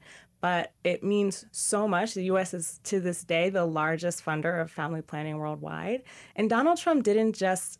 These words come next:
reinstate the global gag rule. He expanded it beyond what even any former Republican president has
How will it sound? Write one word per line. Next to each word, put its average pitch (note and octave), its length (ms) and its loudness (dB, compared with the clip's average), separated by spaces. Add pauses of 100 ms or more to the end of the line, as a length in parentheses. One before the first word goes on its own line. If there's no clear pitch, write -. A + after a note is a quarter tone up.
(140)
reinstate F#3 720 2
the F3 80 -4
global D#3+ 300 0
gag D#3+ 260 -2
rule. F3 160 0
He G#3 220 -4
expanded G3 720 -2
it A#3+ 160 0
beyond E3+ 420 0
what E3+ 220 0
even G#3 360 -2
any G3+ 300 2
former F#3+ 440 0
Republican D#3+ 800 -2
president D#3+ 580 -6
has D#3+ 240 -6